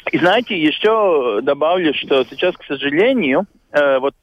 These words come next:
эти люди, которые неправильно поступили, как, ну, не герои, наверное, но все-таки, получается, реабилитируются в ситуации, когда нагнетается ситуация с каждым, и даже латвийцем, да,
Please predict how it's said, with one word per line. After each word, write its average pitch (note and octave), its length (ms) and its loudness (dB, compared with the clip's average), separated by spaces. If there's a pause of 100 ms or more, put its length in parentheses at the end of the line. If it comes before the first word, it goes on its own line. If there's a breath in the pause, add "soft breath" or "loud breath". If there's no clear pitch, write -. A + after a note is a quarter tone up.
эти D3+ 120 -8
люди, F3+ 180 -2
которые D#3 320 0
неправильно D#3 560 0
поступили, C3 720 -2 (440 loud breath)
как, - 220 -2
ну, F#3+ 140 0
не F3 200 0
герои, C#3+ 460 2
наверное, C#3 520 -2
но C3 160 -2
все-таки, F3+ 580 -4 (340 loud breath)
получается, D3 560 0
реабилитируются D#3 1300 0 (260)
в - 160 -18
ситуации, F3 480 -2
когда D#3 560 -2 (560 loud breath)
нагнетается F3+ 880 0 (120)
ситуация C#3 640 0
с - 160 -10
каждым, F#3 680 0
и D3+ 100 0
даже F#3+ 380 0
латвийцем, D3 800 0
да, E3 220 0